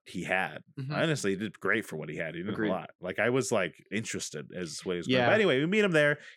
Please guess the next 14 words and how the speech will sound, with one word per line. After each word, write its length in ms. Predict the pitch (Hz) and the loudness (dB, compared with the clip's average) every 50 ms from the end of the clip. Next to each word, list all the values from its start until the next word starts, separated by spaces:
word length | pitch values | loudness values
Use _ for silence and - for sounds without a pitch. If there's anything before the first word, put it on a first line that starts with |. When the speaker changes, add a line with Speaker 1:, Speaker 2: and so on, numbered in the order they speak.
| _ - | _ 0
Speaker 1:
and 160 | 135 139 143 | 2 4 4
we 100 | 160 180 | 4 4
just, 260 | 165 175 160 - - | 4 4 2 0 0
honestly, 400 | - 127 143 147 147 - 156 143 | 2 2 4 4 2 4 4 4
we 60 | 131 131 | 4 6
don't 180 | 139 135 127 | 4 2 2
talk 160 | - 139 131 | 2 0 2
about 120 | - 127 120 | 2 2 2
him 60 | 113 | 4
anymore 220 | 113 120 120 107 | 2 2 2 0
'cause 160 | 87 104 92 87 | 0 -2 -4 -2
we 100 | 98 92 | -2 -2
just 300 | 101 95 - - - - | -2 -4 -6 -8 -10 -6
told 240 | - 101 95 90 | -4 -4 -4 -4